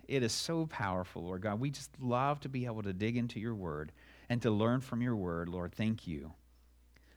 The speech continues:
Thank you for preserving it from generation to generation. And Lord God, we, we are grateful for the Holy Spirit that illumines our mind to understand what your word has to say.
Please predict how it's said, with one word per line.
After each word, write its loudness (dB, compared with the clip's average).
Thank 6
you 0
for -4
preserving 2
it 2
from 0
generation 2
to -2
generation. 0
And 4
Lord 6
God, 4
we, 2
we 4
are 4
grateful 0
for -4
the 2
Holy 4
Spirit 0
that 4
illumines 2
our 2
mind 0
to -2
understand -2
what -2
your -4
word -2
has 0
to -12
say. -4